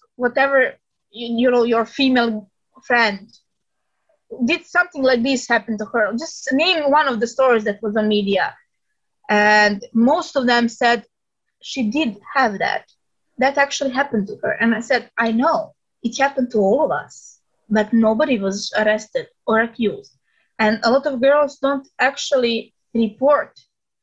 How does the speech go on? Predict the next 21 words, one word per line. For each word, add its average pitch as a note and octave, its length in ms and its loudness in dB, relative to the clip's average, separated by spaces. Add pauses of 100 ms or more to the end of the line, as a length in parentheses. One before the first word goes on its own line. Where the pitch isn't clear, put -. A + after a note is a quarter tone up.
(140)
violence A3 760 0
of A3 180 -4
any C#4 240 0
kind F3 420 -2
or G#3+ 500 2 (360)
rape, A#3 400 0 (200)
'cause, G#3+ 280 0
like, G#3 360 0 (760)
first B3+ 280 0
of B3+ 100 0
the B3 120 2
question A#3+ 720 0
in, A#3 220 -2
in A#3+ 240 0
police C4+ 400 -2
is, A#3 240 0
like, A3+ 420 0 (120)
"What A#3+ 240 -2
are B3 60 2
you B3 160 2
wearing? B3+ 640 0